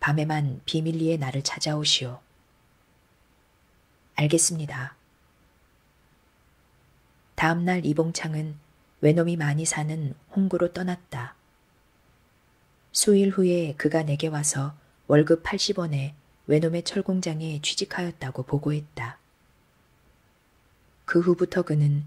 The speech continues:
종종 술과 고기와 국수를 사가지고 민단 사무소에 와서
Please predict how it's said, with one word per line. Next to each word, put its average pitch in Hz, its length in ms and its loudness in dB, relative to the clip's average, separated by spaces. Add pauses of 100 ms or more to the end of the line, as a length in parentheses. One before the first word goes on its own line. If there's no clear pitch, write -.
(380)
종종 151 640 2
술과 175 560 0
고기와 165 400 0
국수를 160 440 0
사가지고 170 720 -2 (440)
민단 160 320 2
사무소에 170 500 -2
와서 147 500 -4